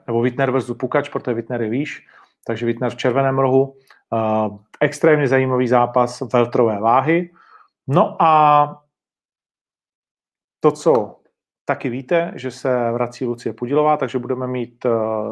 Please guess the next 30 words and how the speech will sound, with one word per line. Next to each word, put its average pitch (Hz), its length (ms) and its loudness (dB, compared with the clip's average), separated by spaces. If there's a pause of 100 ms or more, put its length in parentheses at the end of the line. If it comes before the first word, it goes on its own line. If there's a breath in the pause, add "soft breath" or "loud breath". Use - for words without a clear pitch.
(340)
Lucii 123 400 -2
Pudilovou 135 640 2 (120)
s - 140 -14
Martou 135 440 2
Valiček. 120 420 0
Marta 131 260 0
Valiček, 135 340 -2 (160)
extrémně 131 560 -2
nepříjemná 123 600 -2
bojovnice, 120 760 -2 (520 loud breath)
které 127 960 4
mluvil 131 360 0
jsem 135 200 -6
vlastně 131 420 -2
dlouho 135 480 2
s 123 40 -2
jejím 127 160 -2
manažerem. 135 580 0 (320 soft breath)
Dneska 123 240 -6
si 131 120 -6
vychodem 123 340 -4
teďkom, 127 260 -12
až 120 100 -8
skončíme, 127 360 -10
budeme 123 300 -4
volat. 135 240 4 (540 loud breath)
Dlouho, 156 300 6
dlouho 147 560 6
jí 143 300 0
různí 143 920 -2